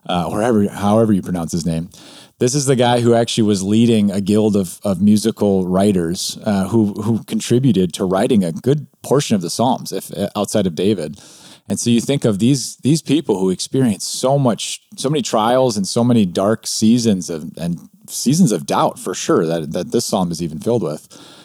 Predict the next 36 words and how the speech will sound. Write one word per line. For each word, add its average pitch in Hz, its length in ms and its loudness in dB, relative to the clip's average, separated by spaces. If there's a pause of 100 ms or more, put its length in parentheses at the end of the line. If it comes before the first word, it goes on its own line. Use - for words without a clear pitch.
(400)
But 104 140 2
what 120 120 4
did 123 120 2
God 113 180 2
do 135 120 2
with 107 160 -2
that? 52 220 -8 (640)
Through 139 500 2
this, 92 320 -2
God 110 420 -2
wrote 104 440 0
these 110 200 2
psalms 104 480 0
now 87 220 -4
that 85 220 -6
millions, 101 480 2
if 95 80 -4
not 95 240 -2
billions, 101 460 2
have 95 140 -2
encountered 98 600 0
the 92 120 -4
living 98 320 2
Lord 95 300 2
of 90 120 -2
the 90 80 -4
universe 90 580 0
through 101 340 2
and 95 280 0
learned 110 260 2
how 107 120 -2
to 92 100 -6
pray 101 400 -2
Jesus' 98 600 -2
words 85 240 -4
after. 82 520 -8